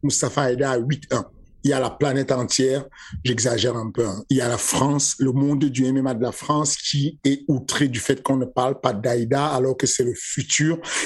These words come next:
et qu'on parle beaucoup plus, euh, de certains sur la facade. Moi, je trouve que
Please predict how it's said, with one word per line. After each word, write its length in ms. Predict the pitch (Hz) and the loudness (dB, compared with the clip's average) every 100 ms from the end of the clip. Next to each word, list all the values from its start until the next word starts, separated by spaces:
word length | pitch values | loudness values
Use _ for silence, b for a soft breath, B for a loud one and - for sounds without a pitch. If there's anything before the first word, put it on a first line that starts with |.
| B | B
et 60 | 135 | 0
qu'on 200 | 151 147 | 0 0
parle 280 | 147 143 135 | 0 0 0
beaucoup 420 | 135 139 - 147 | 0 -2 -2 -4
plus, 520 | - 165 151 - - B B _ 127 | -2 0 0 0 -4 B B _ 0
euh, 220 | 123 123 | 2 0
de 220 | 117 131 | 0 0
certains 540 | - - 135 - 147 | 2 0 -2 0 0
sur 200 | 143 - | 0 0
la 100 | 131 | -2
facade. 480 | 110 131 - 131 110 80 b _ 123 | -2 -4 -2 -2 -2 -6 b _ 0
Moi, 140 | 165 | 0
je 140 | 160 | 2
trouve 260 | - 151 147 | 2 0 0
que 300 | - 135 | 0 0